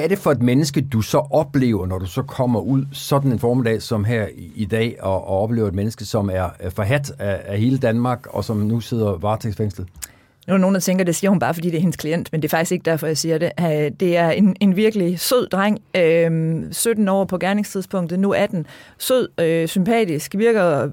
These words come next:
Speaker 2: velbegavet, når jeg taler med ham, har fuldstændig fucket tingene op. Øh,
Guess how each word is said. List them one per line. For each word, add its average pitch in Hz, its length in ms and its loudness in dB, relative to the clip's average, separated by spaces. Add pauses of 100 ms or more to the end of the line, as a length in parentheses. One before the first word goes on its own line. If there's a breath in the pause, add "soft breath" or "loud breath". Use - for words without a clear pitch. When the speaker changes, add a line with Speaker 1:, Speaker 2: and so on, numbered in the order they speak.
Speaker 2:
velbegavet, 185 720 -2
når 165 80 -2
jeg 170 100 -4
taler 208 240 -2
med 175 140 -2
ham, 170 340 -2
har 175 200 -2
fuldstændig 196 800 -4
fucket 170 440 -4
tingene 190 340 -2
op. 165 300 -4
Øh, 165 360 -2